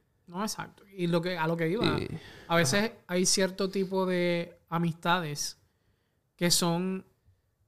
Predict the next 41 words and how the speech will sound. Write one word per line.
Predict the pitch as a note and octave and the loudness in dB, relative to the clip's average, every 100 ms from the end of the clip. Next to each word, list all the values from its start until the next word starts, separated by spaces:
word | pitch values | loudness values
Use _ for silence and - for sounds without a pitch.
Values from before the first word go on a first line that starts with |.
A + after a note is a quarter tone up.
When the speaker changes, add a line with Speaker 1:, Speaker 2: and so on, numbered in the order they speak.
| _ | _
Speaker 1:
que | - | -6
están | E3+ - G3+ A3 - | 0 4 4 2 -4
o | E3 | 0
que | E3+ | 2
llegan | E3+ G3 F3 E3 | 4 4 2 -2
en | D#3 E3 | -2 -4
un | G3 | -2
momento | G3+ G3+ G3+ G3+ | -4 -2 -2 -4
específico, | G3 G#3 G3+ B3 G3+ E3+ D#3 E3 _ _ _ _ _ _ _ | -4 -4 -4 -4 -4 -4 -4 -4 _ _ _ _ _ _ _
pero | - F3 | 2 4
es | E3+ | 4
porque | G3 G3 | 2 4
realmente | G3+ E3 E3 G#3+ A#3+ A#3+ F3+ | 4 6 6 4 -2 -2 -4
esa | - G#3+ | 2 2
persona, | A3 G#3+ B3+ B3+ F#3 E3+ E3+ _ _ _ _ _ _ _ _ _ | 2 0 -2 0 0 -2 -6 _ _ _ _ _ _ _ _ _
tú | - A3 | 2 4
tienes | A3+ A#3 | 4 2
que | G#3+ | 0
sacar | G3 G3 G3+ | 0 0 0
algo | G3 F3+ | 0 0
de | G3 | 0
ella | A#3 E3 | 0 2
o | E3 | 4
algo | G3 G#3 | 4 4
te | G3 | 0
tiene | G3 G3+ | -2 -2
que | G3 | 0
enseñar. | G3 F3+ F#3 G#3+ G3 | 0 0 0 4 8
Speaker 2:
Porque | D3 - B2 | 8 8 2
Thanos | - C3 E3 C#3 | 4 4 8 8
lo | C3+ B2 | 6 4
puso | B2 - A#2+ | 0 0 -4
ahí | A2 | -4
para | B2 D3+ | -4 -4
ti. | C#3 E3+ - - - E3+ - F3+ - | -4 -8 -10 -20 -16 -16 -16 -20 4
Speaker 1:
Thanos, | E3 F#3 A3+ A#3 A3+ A3 G#3 F3 F3 F3+ F#3+ E3+ | 6 8 8 6 4 4 4 0 -2 -6 -8 2
realmente, | D#3+ F3 G3+ G#3+ G#3+ F#3 F3 | 4 4 0 0 2 2 0
a | E3 | -4
quien | - E3 | -4 0
quieras, | D#3+ D#3+ E3 G3+ | 4 6 6 6
¿verdad? | F3 E3+ | 4 4